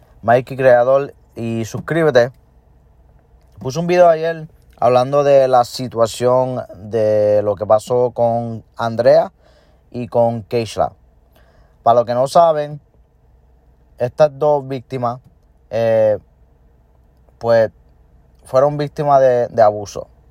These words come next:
Fueron víctimas de, de, bueno, situ-, situaciones que ni me,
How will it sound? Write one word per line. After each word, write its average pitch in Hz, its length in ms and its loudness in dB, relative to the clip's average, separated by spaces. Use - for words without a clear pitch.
Fueron 107 300 -2
víctimas 110 600 -4
de, 104 400 2
de, 110 560 2
bueno, 107 280 0
situ-, - 640 -10
situaciones 131 840 0
que 139 720 4
ni 139 320 -4
me, 135 600 4